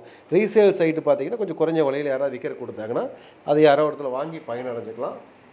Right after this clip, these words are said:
இந்த மாதிரி ஒரு வாய்ப்புகள், சந்தர்ப்பத்தை நம்ம உருவாக்கி கொடுத்துட்ருக்கோங்கிறத இதன் மூலிமா நாங்க தெரியப்படுத்துறோம். பாருங்க,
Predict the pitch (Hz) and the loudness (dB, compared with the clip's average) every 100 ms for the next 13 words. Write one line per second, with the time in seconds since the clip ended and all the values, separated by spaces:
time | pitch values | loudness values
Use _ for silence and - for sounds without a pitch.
0 | - 175 196 214 202 180 160 143 185 196 | -6 -2 0 2 2 0 0 2 2 2
1 | 190 185 208 - 156 185 185 170 160 190 | -2 -2 -2 0 0 0 0 -2 -2 0
2 | 165 151 139 151 156 139 - 131 127 - | 0 0 -2 0 0 -2 -10 -12 -10 -12
3 | 120 117 131 127 127 196 - - - _ | -12 -8 -4 -4 -4 -8 -12 -20 -20 _
4 | - - - - 135 151 139 143 147 160 | -20 -20 -20 -16 -4 -2 0 0 0 0
5 | 135 117 127 135 151 135 123 131 170 262 | 0 -2 -4 -4 -4 -6 -8 -4 -4 -4
6 | - - _ - - - - - - - | -10 -20 _ -20 -20 -20 -20 -20 -20 -20
7 | - 139 139 160 147 | -10 -4 -2 -2 -2